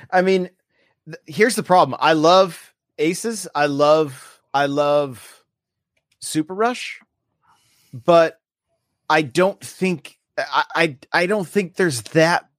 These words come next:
there's not, there's not a huge audience for it, right? That are sticking with it long term. I mean, we all have aces, right?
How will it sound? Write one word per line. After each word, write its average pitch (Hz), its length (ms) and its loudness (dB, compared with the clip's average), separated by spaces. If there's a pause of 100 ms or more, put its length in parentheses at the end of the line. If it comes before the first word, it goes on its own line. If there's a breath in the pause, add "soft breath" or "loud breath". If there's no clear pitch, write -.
there's 147 280 -4
not, 170 340 -4 (480 soft breath)
there's 139 160 -4
not 190 120 4
a 175 40 2
huge 180 360 -6
audience 143 520 -2
for 110 280 -12
it, - 80 -16
right? 127 300 -2
That 143 140 2
are 135 60 -6
sticking 160 460 -4
with 151 200 0
it 139 140 -2
long 120 380 -2
term. 139 360 -8 (460 soft breath)
I 160 80 2
mean, 165 240 -2 (580)
we 190 340 -4
all 233 120 2
have 196 200 0
aces, 127 400 -4
right? 139 220 -6